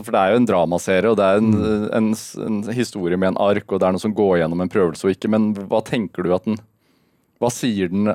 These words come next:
Speaker 1: om Norge tjue nitten som man ikke visste fra før, eller hva,
Speaker 2: Nei, jeg,
Speaker 1: hvem,
Speaker 2: jeg har
Speaker 1: hvem, hvem er det som,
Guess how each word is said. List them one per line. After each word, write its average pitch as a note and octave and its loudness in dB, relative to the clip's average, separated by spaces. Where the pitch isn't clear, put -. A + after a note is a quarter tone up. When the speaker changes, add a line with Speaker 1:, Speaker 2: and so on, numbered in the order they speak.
Speaker 1:
om G2+ 0
Norge F#2 0
tjue G2+ -4
nitten F#2+ -6
som F#2 -10
man G2+ -2
ikke G2+ -2
visste G2+ -8
fra G#2+ -6
før, C3 2
eller A#2 2
hva, A2+ 2
Speaker 2:
Nei, F3+ 4
jeg, F#3 2
Speaker 1:
hvem, B2+ 0
Speaker 2:
jeg - 2
har G#3 0
Speaker 1:
hvem, B2 4
hvem A#2 2
er G2+ 2
det G#2 -8
som, A2+ -6